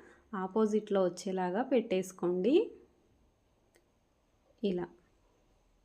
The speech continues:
మళ్ళీ దీనిపైన ఇంకొక పీస్ పెట్టి జాయింట్ అనేది వేసుకోవాలి.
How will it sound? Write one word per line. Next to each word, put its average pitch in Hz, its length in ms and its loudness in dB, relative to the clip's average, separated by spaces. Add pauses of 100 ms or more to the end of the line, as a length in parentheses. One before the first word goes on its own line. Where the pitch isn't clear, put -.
(600)
మళ్ళీ 208 280 0
దీనిపైన 208 580 0 (240)
ఇంకొక 208 400 2
పీస్ 202 320 0
పెట్టి 190 360 -4
జాయింట్ 190 460 -2
అనేది 185 340 0
వేసుకోవాలి. 190 840 2